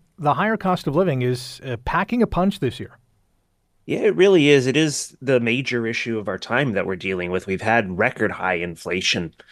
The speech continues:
Speaker 2: uh, over the past couple of years. It has come down. I mean, one of the nice things that we are seeing, last year at this time, inflation was six point eight percent. It's now down to three point one.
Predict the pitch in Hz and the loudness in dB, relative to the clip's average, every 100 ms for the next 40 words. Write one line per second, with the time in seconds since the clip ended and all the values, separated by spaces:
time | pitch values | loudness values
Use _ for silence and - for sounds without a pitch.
0 | - - 92 95 107 92 104 95 104 95 | -20 -6 -2 0 0 0 -2 -2 -2 -2
1 | - - - 104 101 92 90 98 127 120 | -2 -4 -4 -2 -2 -2 -2 -2 2 2
2 | 90 90 - - 139 127 202 - 262 196 | 2 -2 -2 2 2 4 0 0 -2 2
3 | 117 101 101 110 131 180 139 117 113 - | 2 2 0 -2 0 2 2 2 0 -4
4 | 117 104 95 - - 107 104 107 117 113 | -6 -6 -6 -6 0 0 2 4 4 2
5 | - 98 95 - - - 110 170 - 151 | -4 -4 -6 -12 -10 0 2 2 0 2
6 | 127 110 110 - - 98 101 98 101 113 | 2 2 -2 -4 -8 -6 -4 -6 -2 -2
7 | 107 113 95 98 - 123 - - 107 92 | 0 -2 -4 -4 -2 -2 -6 -6 -6 -6
8 | 87 - - 87 95 90 110 - 135 175 | -8 -10 -12 -8 -6 -6 -6 -4 0 2
9 | 123 107 101 101 - 95 92 - 87 82 | 2 0 0 -6 -12 -12 -12 -10 -10 -10
10 | 92 80 82 | -8 -8 -8